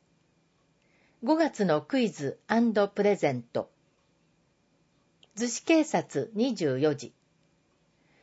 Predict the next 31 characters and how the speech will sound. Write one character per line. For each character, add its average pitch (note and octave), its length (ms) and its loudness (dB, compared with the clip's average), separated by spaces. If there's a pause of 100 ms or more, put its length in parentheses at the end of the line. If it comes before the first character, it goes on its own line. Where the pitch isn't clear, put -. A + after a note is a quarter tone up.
(460)
キ B3 140 -6
ッ A#3 140 -8
ズ C#4 160 -2
通 A#3+ 280 2
信。 C3 420 -6 (920)
連 D4 220 0
載 D4+ 260 -2
市 C4+ 180 -4
民 B3+ 280 -2
イ A3 120 2
ン G#3+ 80 0
タ C#3+ 180 -2
ビ C3+ 140 -2
ュ B2 200 -4
ー。 - 40 -14 (380)
人 D#4 240 -4
生 G#3 240 0
の E3+ 120 -4
へ F#3 140 -2
そ F#3+ 180 0
は E3+ 180 4
逗 C4 160 -4
子 G#3 180 -6
に C3 180 -2
あ C3 120 -2
り。 A2+ 160 -12 (1600)
市 - 180 -16
長 D#4+ 260 4
だ C#4 100 2
よ G3+ 140 4
り C3 220 -4